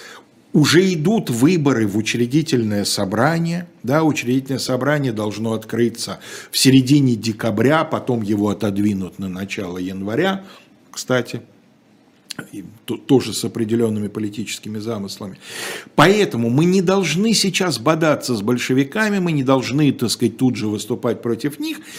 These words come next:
Наша задача немножко потерпеть, да? Наша задача сохранить флот для того, чтобы его вручить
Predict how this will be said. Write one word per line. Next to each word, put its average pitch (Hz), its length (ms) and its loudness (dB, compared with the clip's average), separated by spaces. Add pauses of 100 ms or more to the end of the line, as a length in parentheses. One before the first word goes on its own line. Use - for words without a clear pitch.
(220)
Наша 202 360 2
задача 220 480 2
немножко 208 680 2
потерпеть, - 920 -2 (400)
да? 254 320 -2 (240)
Наша 165 320 4
задача 220 440 2
сохранить 170 840 0
флот 214 640 0 (360)
для 127 380 4
того, 190 380 0
чтобы 139 360 2
его 127 360 6
вручить 117 800 -2